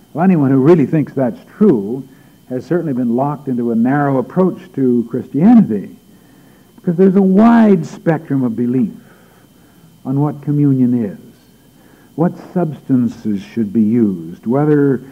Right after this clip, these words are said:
whether the wine should be mixed or diluted, or whether it should be simply grape juice, or whether the bread should be leavened or unleavened, and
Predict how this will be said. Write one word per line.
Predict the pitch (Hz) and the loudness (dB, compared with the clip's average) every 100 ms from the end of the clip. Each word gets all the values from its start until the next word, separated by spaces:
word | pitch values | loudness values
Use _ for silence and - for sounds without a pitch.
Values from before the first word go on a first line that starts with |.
| - - - | -20 -20 -8
whether | 127 143 143 | -4 0 0
the | 127 | 0
wine | 127 139 151 147 143 139 | 0 0 2 2 2 0
should | 139 139 | -2 0
be | 135 | 0
mixed | 131 143 143 - - | 0 -2 -4 -10 -4
or | 143 | -2
diluted, | 131 131 131 147 131 143 139 | 0 2 4 4 2 0 -2
or | 135 135 | -2 -2
whether | 131 135 139 139 | -2 -2 -2 -2
it | 135 | -4
should | - 135 123 | -6 -6 -4
be | 131 127 120 - - | -2 0 -2 -8 -6
simply | 139 127 127 | -4 0 0
grape | 123 135 107 | 2 2 0
juice, | 107 131 131 123 - | -2 0 0 -2 -2
or | 127 123 | 0 2
whether | 131 135 131 | 2 2 0
the | 127 | 0
bread | 123 143 135 120 | -2 -4 -6 -6
should | 143 | -4
be | 135 | -2
leavened | 131 139 143 143 139 | -2 0 0 0 0
or | 139 | 0
unleavened, | 143 147 139 139 131 143 143 139 | 0 2 2 0 0 0 2 2
and | 135 123 - | 0 -2 -6